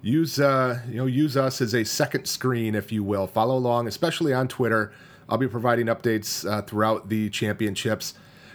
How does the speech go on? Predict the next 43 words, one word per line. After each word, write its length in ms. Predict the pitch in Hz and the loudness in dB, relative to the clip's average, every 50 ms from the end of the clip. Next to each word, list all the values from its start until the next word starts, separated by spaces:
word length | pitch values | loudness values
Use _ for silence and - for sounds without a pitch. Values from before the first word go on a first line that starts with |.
| - | -4
Because 360 | - - - - 226 - 196 139 | -2 -2 0 0 0 0 2 2
there 160 | 160 151 139 | 2 2 2
are 40 | 120 | 2
so 200 | - - 147 123 | 2 0 0 0
many 240 | 123 120 107 92 95 | 2 0 -2 -4 -8
ways 460 | 101 110 113 113 113 113 113 110 - - | -4 0 0 2 2 2 0 -2 -4 -6
to 200 | - - 135 131 | -2 -2 -2 -2
follow 480 | - - - 110 98 104 113 113 110 | -2 0 0 2 2 2 2 2 0
the 100 | 101 107 | 0 -4
games, 640 | 101 85 107 101 101 98 101 101 104 104 - - - - - - - - - - - - - - - - - - | -4 -2 -2 -2 0 0 -2 -2 -2 -4 -4 -6 -8 -10 -20 -20 -20 -20 -20 -20 -20 -20 -20 -20 -20 -20 -14 -8
we're 200 | 123 120 160 175 | -2 0 2 2
not 180 | 170 160 - 123 | 2 2 0 0
gonna 160 | 135 127 123 | 0 0 2
get 140 | 117 123 120 | 2 2 2
into 320 | 120 117 - - 135 113 | 2 0 0 0 0 0
a 60 | 107 | 0
ton 280 | - - - 123 120 120 | -2 -2 0 2 2 4
of, 480 | 117 110 107 104 92 - - - - - - - | 2 2 0 -2 -4 -8 -12 -14 -14 -16 -14 -10
you 180 | 101 92 98 101 | -6 -2 0 0
know, 80 | 92 87 | 0 0
obviously 440 | 104 131 131 123 117 107 - 113 101 | 0 0 2 2 0 0 0 -4 -4
play-by-play, 760 | - - 131 120 110 101 95 90 - - 127 113 104 101 | -2 0 0 2 2 2 0 -2 -2 0 2 2 2 2
which 220 | 98 101 101 - 113 | 0 0 -2 -2 -4
is, 180 | 101 87 - - - | -4 -6 -8 -12 -12
is 280 | 76 87 95 87 82 - | -8 -8 -8 -8 -6 -4
not 180 | 110 104 107 101 | -2 0 0 0
allowed 400 | 98 98 104 104 104 101 98 90 | 0 0 0 0 0 0 -2 -2
by 120 | 101 98 | -2 -2
the 100 | 95 98 | -2 -2
W 280 | 90 107 92 92 98 92 | -2 -2 -2 -2 -2 -2
I 140 | 98 95 | -2 -2
A 320 | 95 98 98 92 98 101 101 | -2 -2 -2 -2 0 -2 -2
and 100 | 92 92 | -2 -4
the, 160 | 87 80 60 | -6 -6 -6
in 120 | 76 90 90 | -8 -8 -6
the 140 | 90 87 85 | -6 -8 -8
contracts 520 | - - 107 98 95 - 107 95 90 - | -4 -4 -2 -2 -2 -2 -4 -4 -4 -4
that 120 | 95 - | -8 -6
they 100 | - 101 | -6 -6
have 240 | 92 101 101 98 90 | -4 -2 -4 0 0
anyway. 400 | 120 123 117 101 101 98 95 95 - - - - - - - - - - - - - | 0 0 0 0 0 0 0 -2 -4 -12 -20 -20 -20 -20 -20 -20 -20 -20 -20 -14 -2
But, 280 | - 123 117 110 - - | 2 2 2 2 2 0
uh, 380 | 135 120 117 113 113 110 110 | 2 2 2 2 2 0 -2